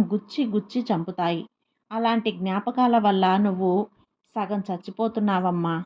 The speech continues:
ఇక నీతో ఉన్నవారు ఎవరు, ఎలాంటి వారు అనేది నీకు తెలిసేలా చేస్తాను. నీ పూర్వజన్మ సుకృతం వల్లే నన్ను పూజించిన అనుగ్రహం పొందావు. నీకు ఒక విషయం చెప్పనా?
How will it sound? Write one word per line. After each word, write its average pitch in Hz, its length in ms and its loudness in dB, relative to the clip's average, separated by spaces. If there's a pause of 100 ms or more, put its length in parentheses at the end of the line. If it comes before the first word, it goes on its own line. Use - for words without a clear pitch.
(400)
ఇక 254 240 2
నీతో 269 360 8
ఉన్నవారు 247 540 8 (100)
ఎవరు, 208 320 6 (200)
ఎలాంటి 233 480 2
వారు 208 360 4
అనేది 196 500 0
నీకు 202 300 -2
తెలిసేలా 202 560 0
చేస్తాను. 180 540 -6 (480)
నీ 254 180 0
పూర్వజన్మ 220 720 2
సుకృతం 220 580 -2
వల్లే 202 280 2 (180)
నన్ను 202 320 -4
పూజించిన 220 640 0
అనుగ్రహం 196 500 0
పొందావు. 180 500 -4 (540)
నీకు 349 360 0
ఒక 269 240 6
విషయం 269 360 2
చెప్పనా? 220 520 2